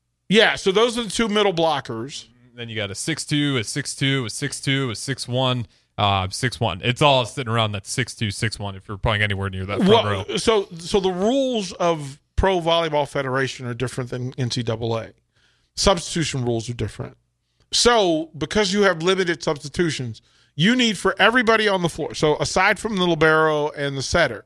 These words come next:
Speaker 2: Mm-hmm.
Speaker 1: but even the setter, you need for everybody aside from the libero to be able to serve,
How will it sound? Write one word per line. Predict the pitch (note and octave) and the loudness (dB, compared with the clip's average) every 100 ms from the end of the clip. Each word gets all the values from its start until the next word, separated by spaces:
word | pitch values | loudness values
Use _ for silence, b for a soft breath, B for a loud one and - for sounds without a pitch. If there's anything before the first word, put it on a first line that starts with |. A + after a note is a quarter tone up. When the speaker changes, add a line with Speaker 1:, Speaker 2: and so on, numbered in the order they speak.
| _ | _
Speaker 2:
Mm-hmm. | A2+ B2 C3 G#2+ | -4 -2 -6 -2
Speaker 1:
but | D#3+ F3+ | -2 2
even | A#3+ C4+ | 0 2
the | A3 | -2
setter, | - A#3+ F#3+ A#2+ - | 2 2 2 -2 -8
you | - A3 C#4 | -2 0 2
need | B3 G3+ | 0 -2
for | - F3+ - | 0 -2 2
everybody | A3 C4+ C#4 A#3 G#3+ | 2 2 2 2 0
aside | A3 E3 - F#3+ E3+ | -2 -4 0 0 -2
from | F3+ | -4
the | E3+ | -2
libero | D3+ D#3 D3+ C#3+ C3+ B2+ B2 _ _ _ _ _ | 2 2 4 2 0 -2 -8 _ _ _ _ _
to | F#3 | 0
be | D3 F3 G#3 | 2 2 4
able | G3 F3+ F#3 F3 | 2 0 -2 -4
to | _ - | _ -8
serve, | C#3 - G#3 A3+ A#3 A3+ A3 | -6 0 2 4 4 2 -2